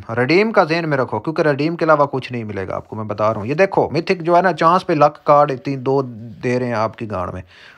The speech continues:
भोसड़ी वाले। यकीन मान जो गुस्सा चढ़ता है, पूरा स्कैम है, पूरा स्कैम है, हंड्रेड परसेंट स्कैम है। सीधी, सीधी सी बात है,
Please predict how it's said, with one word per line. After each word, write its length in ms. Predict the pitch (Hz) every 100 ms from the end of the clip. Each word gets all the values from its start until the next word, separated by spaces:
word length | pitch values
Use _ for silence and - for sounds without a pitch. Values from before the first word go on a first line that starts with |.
| _
भोसड़ी 440 | 95 92 92 95 95
वाले। 240 | 90 80 - _ _ -
यकीन 280 | - 156 160
मान 140 | 147
जो 100 | 147
गुस्सा 280 | 127 - 156
चढ़ता 280 | 120 104 95
है, 160 | - _ _ _ _ _ _ _ _
पूरा 200 | 170 196
स्कैम 400 | 190 - 123 120
है, 60 | 113
पूरा 480 | 160 175 185 190 170
स्कैम 500 | - - 135 147 131
है, 60 |
हंड्रेड 280 | 110 117 135
परसेंट 320 | 131 117 143 135
स्कैम 400 | - 120 123 120
है। 80 | 104
सीधी, 260 | - 127 131
सीधी 320 | - 139 143
सी 100 | 120 107
बात 260 | 101
है, 60 | 98